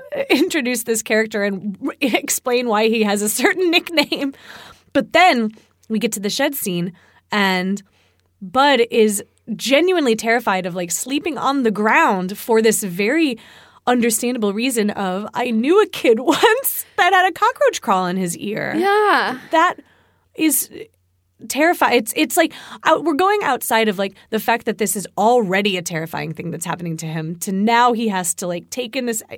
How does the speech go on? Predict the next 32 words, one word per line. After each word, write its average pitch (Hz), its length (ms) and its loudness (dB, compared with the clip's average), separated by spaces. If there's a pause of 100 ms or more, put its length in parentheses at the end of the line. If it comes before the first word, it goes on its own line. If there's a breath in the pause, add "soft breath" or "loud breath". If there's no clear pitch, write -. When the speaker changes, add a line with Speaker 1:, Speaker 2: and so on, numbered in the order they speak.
(120)
Speaker 1:
ou-, 214 240 -2
outside 202 400 -4
knowledge 180 540 -6
into 214 340 -4
this 175 180 -8
experience 180 560 -8
and 233 180 -4
then 254 140 0
also 240 480 0
live 196 240 -4
with 190 140 -6
the 190 80 -6
fact 175 260 -6
that 208 120 -10
he's, 180 200 -4
like, 185 160 -4
a 240 80 -8
kid 262 380 0 (180 loud breath)
that 220 140 -6
still 294 180 -6
believes 269 320 -2
that 269 180 0 (220 loud breath)
the 262 140 0
thing 285 180 -6
hanging 269 340 -2
from 254 200 -4
the 240 80 0
ceiling 262 400 0
is 202 100 0
a 240 40 2
vampire. 277 920 2
<laughs> - 40 -10